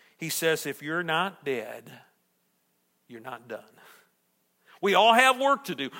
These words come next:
We all have room to grow. None of us have reached the goal of knowing Jesus intimately and becoming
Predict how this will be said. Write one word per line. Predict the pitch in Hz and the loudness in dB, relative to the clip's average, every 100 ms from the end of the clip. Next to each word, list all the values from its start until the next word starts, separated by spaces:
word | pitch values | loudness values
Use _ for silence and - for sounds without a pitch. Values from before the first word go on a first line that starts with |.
| - | 0
We | 226 | 6
all | 240 254 | 8 8
have | 277 262 | 8 6
room | 202 214 269 311 320 | 4 2 2 2 -2
to | 302 | -2
grow. | 214 180 147 180 | 4 4 4 -4
None | 185 262 302 | 2 6 8
of | 277 180 | 6 4
us | 147 135 | -2 0
have | 190 190 165 | 2 2 2
reached | 226 240 - | -2 -2 -6
the | 254 | -6
goal | 196 175 143 113 110 _ _ _ _ _ _ _ _ - | -4 -2 -2 -6 -14 _ _ _ _ _ _ _ _ 0
of | 165 151 | 0 2
knowing | 196 202 190 | 2 2 0
Jesus | 160 196 220 214 240 - | -4 -4 -4 -4 -8 -8
intimately | 202 202 151 123 127 123 123 123 123 127 _ _ _ _ _ _ - | -4 -4 -4 -8 -12 -12 -10 -10 -14 -18 _ _ _ _ _ _ -10
and | 147 139 | -8 -8
becoming | 139 - 175 160 143 139 | -12 -8 -6 -4 -6 -12